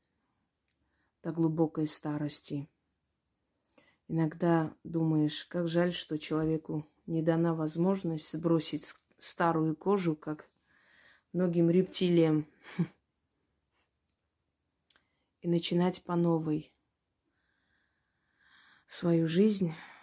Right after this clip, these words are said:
свою молодость. Когда мы молодые и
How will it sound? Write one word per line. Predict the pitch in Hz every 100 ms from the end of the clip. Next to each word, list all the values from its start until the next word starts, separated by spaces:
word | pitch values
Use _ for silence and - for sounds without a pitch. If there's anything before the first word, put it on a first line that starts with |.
| - _
свою | - - 175 165
молодость. | 165 175 180 165 165 - - - _ _ _ _ _ _ _ _ _ _ -
Когда | 170 160 170 202 208 185
мы | 175 180
молодые | 175 170 175 170 196 220 202 175
и | 170 170